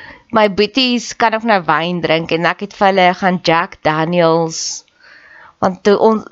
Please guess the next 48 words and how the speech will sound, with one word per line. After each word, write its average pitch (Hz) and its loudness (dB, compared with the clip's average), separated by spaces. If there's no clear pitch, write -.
op 180 -2
daai 202 4
ouderdom 214 0
was 190 -2
Jack 175 0
Daniels 170 -2
nog 175 0
as 175 -2
'n 175 -6
cool 190 4
brand, 165 0
en 160 -2
ek 170 0
het 185 -4
vir 180 -2
hulle 175 2
so 190 -2
'n 185 4
hele 202 2
Jack 170 -2
Daniels 160 -2
stalletjie 160 -4
gekoop, 156 -2
met 180 0
Jack 175 0
Daniels 160 -2
chocolates. - -6
En 220 2
my 226 4
ma 190 2
het - -2
my 277 0
so 277 -2
uitgetrap, - -4
want 180 0
dis 185 0
die 208 -2
slegste 233 -2
chocolates, 147 -4
hoe 202 0
durf 175 2
ek - -4
vir 175 0
hulle 165 -2
sulke 165 -8
slegte - -6
goed - -16
koop? - -4